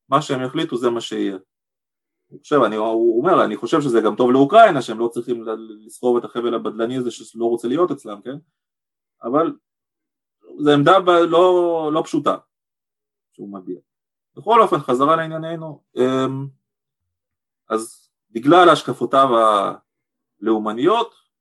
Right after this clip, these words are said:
נבלני נזרק מיבלוקו, כשלמעשה אנחנו די בטוחים ויודעים שבסופו של דבר זה פשוט תירוץ, כי שאפשר ליבלינסקי לא להגיד, לא לתת לנבלני לתפוס את ההנהגה, כי באמת היה ביניהם קונפליקט כבר באותו זמן, שנבלני דרש את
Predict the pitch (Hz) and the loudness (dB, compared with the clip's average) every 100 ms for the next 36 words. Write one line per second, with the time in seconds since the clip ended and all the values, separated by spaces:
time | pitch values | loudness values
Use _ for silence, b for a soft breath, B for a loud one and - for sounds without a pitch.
0 | _ 101 143 151 139 113 107 120 113 104 | _ -4 -2 -2 -6 -10 -4 -2 -2 -4
1 | 131 165 160 151 147 139 - 120 120 110 | -4 -4 -6 -8 -8 -8 -12 -10 -10 -10
2 | 101 98 - 131 135 123 - _ _ _ | -12 -14 -8 -2 0 -2 -6 _ _ _
3 | 101 _ 98 95 _ _ _ _ 135 127 | _ _ _ _ _ _ _ _ -6 -6
4 | 117 110 131 110 101 101 131 131 - 104 | -8 -8 -8 -8 -8 -4 -4 -4 -8 -16
5 | 95 _ 120 110 110 104 - _ _ 104 | -18 _ -18 -12 -8 -8 -10 _ _ -10
6 | 104 113 _ - - 92 107 101 98 98 | -6 -8 _ -20 -20 -16 -10 -10 -10 -12
7 | 98 110 - 107 101 _ _ _ _ _ | -12 -12 -12 -16 -18 _ _ _ _ _
8 | _ - 113 123 120 113 104 117 113 117 | _ 0 6 8 8 6 2 0 2 2
9 | 110 107 107 101 110 110 104 101 _ _ | 0 -4 -6 -4 -2 -2 -6 -16 _ _
10 | _ _ _ _ 101 - 110 - 107 101 | _ _ _ _ -20 -8 -6 -6 -8 -6
11 | 104 104 95 87 95 104 101 101 98 98 | -4 -2 -4 -6 -16 -12 -6 -6 -6 -10
12 | 98 95 - 175 175 147 123 123 120 113 | -18 -20 2 4 4 0 0 0 0 -4
13 | 113 107 - 98 101 101 95 104 104 - | -6 -6 -8 -10 -10 -10 -8 -6 -6 -8